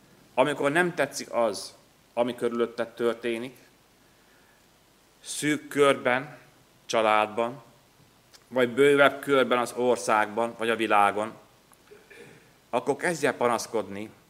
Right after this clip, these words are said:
a Mindenhatónak, az Örök Istennek. Mert nála van megoldás, nála van menekülés, és kérd azt, amit Habakuk tett.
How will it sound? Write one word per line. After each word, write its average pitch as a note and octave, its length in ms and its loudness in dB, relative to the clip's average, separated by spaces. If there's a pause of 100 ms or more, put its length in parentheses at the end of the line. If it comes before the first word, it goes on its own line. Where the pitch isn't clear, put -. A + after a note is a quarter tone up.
a G2+ 80 -6
Mindenhatónak, E2+ 880 -12 (760)
az A#2+ 160 -8
Örök D#3+ 300 4
Istennek. E2 680 -12 (760)
Mert B2+ 260 2
nála D3+ 500 8
van D3 160 8
megoldás, A#2 1000 2 (540)
nála D#3+ 400 8
van D#3 160 8
menekülés, B2+ 920 2 (540)
és A#2+ 220 -4
kérd C#3+ 300 0
azt, C#3+ 280 -2
amit B2+ 140 -8
Habakuk G2+ 380 -12
tett. - 320 -14